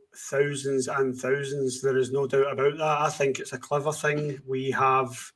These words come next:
scary to think, but we have a trans-, a transfer window. When's the transfer window open? The first of July.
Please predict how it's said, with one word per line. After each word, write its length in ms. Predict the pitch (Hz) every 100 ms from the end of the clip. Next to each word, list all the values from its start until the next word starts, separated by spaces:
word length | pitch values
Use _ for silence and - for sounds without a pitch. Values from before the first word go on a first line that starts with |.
| _ _ _ _ _ _ _ _ -
scary 440 | - - 143 139
to 80 | 139
think, 300 | 147 156 165
but 100 | 135
we 100 | 139
have 80 | 131
a 80 | 120
trans-, 400 | - 139 - -
a 100 | 160
transfer 520 | - 131 160 160 156
window. 340 | 139 147 151 139
When's 220 | 143 139
the 60 |
transfer 380 | 135 143 139 143
window 220 | 143 139
open? 120 | 143 139
The 40 |
first 240 | - 139 -
of 60 | 127
July. 520 | 127 139 156 156